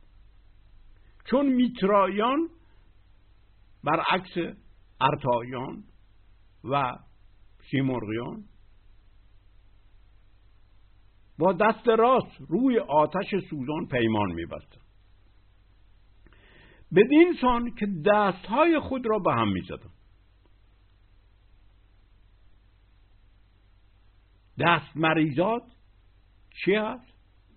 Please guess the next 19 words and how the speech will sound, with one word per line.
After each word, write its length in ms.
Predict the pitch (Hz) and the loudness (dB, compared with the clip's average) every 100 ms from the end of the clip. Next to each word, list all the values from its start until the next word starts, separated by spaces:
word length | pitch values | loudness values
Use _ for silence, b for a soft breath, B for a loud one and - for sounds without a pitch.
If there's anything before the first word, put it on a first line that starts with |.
| _ _ _ | _ _ _
همون 460 | 120 151 156 233 110 | -8 -4 -2 -4 -6
دست 720 | 110 127 123 117 - _ - | -6 -4 -6 -10 -20 _ -14
مهریزد 840 | 98 120 123 - 98 101 90 90 - | -2 4 4 2 -8 -8 -6 -10 -12
است 220 | - _ _ _ _ _ _ _ _ - - - - - - _ - - | -20 _ _ _ _ _ _ _ _ -20 -20 -20 -20 -20 -20 _ -20 -14
که 160 | 120 107 | -12 -10
سبک 300 | - 95 113 - | -8 -6 -6 -8
شده 300 | - 120 117 | -8 -6 -6
است 380 | 113 113 _ - | -6 -12 _ -14
در 120 | 92 87 | -12 -12
فرم 500 | 101 104 - 107 117 104 | -14 -14 -14 -14 -12 -10
امروزه 580 | 95 90 87 92 110 110 85 | -10 -8 -12 -10 -12 -10 -10
دست 280 | 80 - | -10 -12
مریزاد. 440 | 73 71 69 - - - _ _ _ - | -18 -18 -18 -20 -20 -20 _ _ _ -10
یعنی 220 | 98 107 107 - - - | -6 -6 -6 -16 -20 -20
من 280 | 98 110 110 | -10 -8 -6
با 140 | 90 85 | -8 -10
تو 200 | 110 107 | -10 -8
هم 240 | 98 90 | -6 -6
پیمانم، 500 | 90 85 87 76 73 | -8 -8 -8 -10 -12